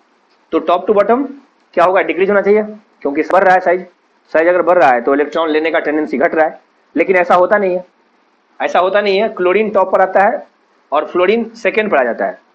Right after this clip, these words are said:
तो fluorine आ गया यहाँ तो order आ जाएगा ऐसा। अब यहाँ पर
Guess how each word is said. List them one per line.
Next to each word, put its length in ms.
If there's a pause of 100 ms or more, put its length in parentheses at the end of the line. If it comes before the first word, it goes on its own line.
(720)
तो 80
fluorine 300
आ 120
गया 100
यहाँ 420 (400)
तो 100
order 220
आ 80
जाएगा 200
ऐसा। 280 (1200)
अब 120
यहाँ 240
पर 240